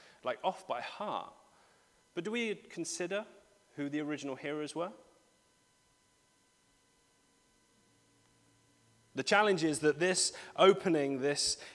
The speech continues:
uh, this description of where Jesus is, wasn't just because people that were gonna put the Bible into a book form really needed some chapter headings, and we could do with Jesus giving us reference points. So the Sermon on the Mount, good, he's on a mountain, perfect. That is not why this is in there.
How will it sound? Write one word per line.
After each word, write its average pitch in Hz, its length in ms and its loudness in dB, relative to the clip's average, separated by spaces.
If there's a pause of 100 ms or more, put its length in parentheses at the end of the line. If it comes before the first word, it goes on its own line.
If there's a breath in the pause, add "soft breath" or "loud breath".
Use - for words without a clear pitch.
(160 loud breath)
uh, 131 320 2
this - 180 -2
description - 560 2
of 139 60 -2
where 151 120 4
Jesus 147 280 -4
is, 147 160 -2
wasn't 196 280 -2
just 170 240 -8
because 160 300 -6
people 185 380 -10
that 165 120 -6
were 151 80 -6
gonna 139 160 -4
put - 240 -8
the 147 60 -10
Bible 165 500 -2 (200 loud breath)
into 147 320 -4
a - 20 -6
book 165 340 -4
form 120 300 -4
really 190 380 6
needed 170 280 4
some 135 160 -2
chapter 156 380 -4
headings, 170 480 -2
and 131 200 -6
we 139 140 -6
could 135 200 -10
do 165 100 -2
with 151 100 -2
Jesus 135 300 -8
giving 143 260 -6
us 127 140 -8
reference 135 340 -4
points. 95 300 -12
So 123 80 -4
the 107 80 -10
Sermon 170 320 0
on 151 80 -2
the 147 80 -2
Mount, 107 340 -6
good, 107 200 -6
he's 110 160 -12
on 117 80 -8
a 120 40 -8
mountain, 101 440 -10 (340 loud breath)
perfect. 120 480 -4 (300 loud breath)
That 170 120 0
is 180 100 0
not 190 360 2
why 156 320 0
this 151 400 -4
is 143 160 -2
in 156 200 0
there. 127 180 -6